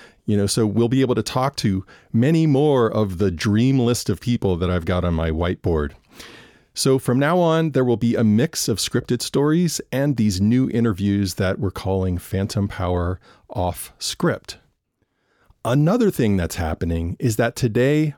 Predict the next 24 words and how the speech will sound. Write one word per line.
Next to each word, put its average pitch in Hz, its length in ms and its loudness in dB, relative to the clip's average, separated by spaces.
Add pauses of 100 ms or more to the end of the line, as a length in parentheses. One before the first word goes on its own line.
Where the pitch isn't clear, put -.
we 101 280 0
officially 147 600 0
launch 107 580 -2
a 117 100 -4
Patreon. 80 760 -4 (720)
We 120 100 0
started 185 380 0
this 147 160 0
show 120 300 2
with 104 120 0
funding 117 400 0
from 110 180 0
the 101 60 2
Miami 98 420 2
University 104 600 0
Humanities 160 640 0
Center 151 360 0
and 101 220 0
the 101 60 2
National 107 400 0
Endowment 104 420 0
for - 120 -6
the 92 100 -6
Humanities, 110 680 0